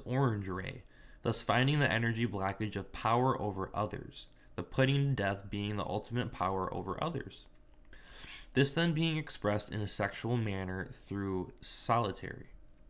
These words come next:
though solitary. In this case, the desire would continue un-, unabated and be virtually unquestionable.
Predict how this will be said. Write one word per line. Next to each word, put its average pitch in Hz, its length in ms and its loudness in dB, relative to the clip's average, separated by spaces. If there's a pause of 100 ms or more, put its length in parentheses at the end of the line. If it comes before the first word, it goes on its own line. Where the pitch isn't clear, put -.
(120)
though 127 200 4
solitary. - 480 -6 (880)
In 135 100 2
this 165 180 4
case, 139 280 4
the 143 80 4
desire 110 440 4
would 113 120 0
continue 110 560 -2 (140)
un-, 120 400 0 (720)
unabated 101 680 0 (360)
and 107 200 0
be 107 140 2
virtually 117 500 2
unquestionable. 98 800 -4